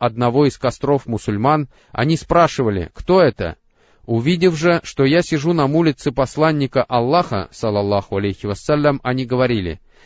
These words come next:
"Это дядя посланника Аллаха, салаллаху алейхи вассалям, верхом на его улице". Когда я проехал мимо костра Умара бин Аль-Хаттаба, он тоже спросил: "Кто это?", и подошел ко мне.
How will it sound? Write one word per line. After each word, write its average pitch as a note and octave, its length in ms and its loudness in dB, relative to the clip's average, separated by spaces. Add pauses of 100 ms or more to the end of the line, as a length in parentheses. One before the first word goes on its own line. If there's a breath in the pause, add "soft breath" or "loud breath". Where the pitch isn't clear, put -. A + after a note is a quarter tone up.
(140 soft breath)
"Это E3+ 420 4
дядя E3 320 4
посланника A#2+ 680 0
Аллаха, G#2+ 640 0
салаллаху G#2 600 -2
алейхи G#2 300 -2
вассалям, A2 600 0 (220 soft breath)
верхом D#3+ 560 2
на D#3 60 0
его D3+ 260 2
улице". C3 580 0 (720 soft breath)
Когда A2+ 320 2
я F3+ 120 6
проехал D3+ 540 2
мимо C#3 300 2
костра C#3 640 2 (100)
Умара B2+ 480 2
бин C3+ 300 0
Аль-Хаттаба, A#2 880 0 (100)
он E3 220 -2
тоже F#3 300 2
спросил: A2+ 640 -2
"Кто F3 280 2
это?", A2 380 0 (320)
и A#2+ 140 -2
подошел D3+ 460 2
ко C3+ 160 0
мне. A#2 340 -2